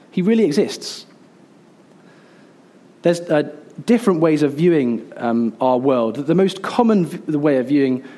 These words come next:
the universe in our society, I think, is that it's a closed universe. So we have that diagram on the screen.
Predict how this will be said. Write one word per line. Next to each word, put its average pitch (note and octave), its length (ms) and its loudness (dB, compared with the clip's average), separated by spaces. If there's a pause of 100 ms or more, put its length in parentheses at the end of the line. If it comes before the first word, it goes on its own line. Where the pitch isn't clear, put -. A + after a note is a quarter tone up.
(120)
the C#3+ 80 -8
universe C#3+ 460 2
in D3 60 2
our F3 120 2
society, D3 500 0
I A#2 100 0
think, G2+ 280 -6
is B2+ 140 -4
that C#3+ 100 -2
it's A#2+ 280 -4 (200)
a D3 100 -2
closed F3 640 0
universe. A#2 640 -2 (680)
So - 80 -20
we C#3 60 -2
have D3 120 0
that C3+ 200 0
diagram A#2+ 280 0
on A2 60 0
the A2 60 -2
screen. G2 380 -4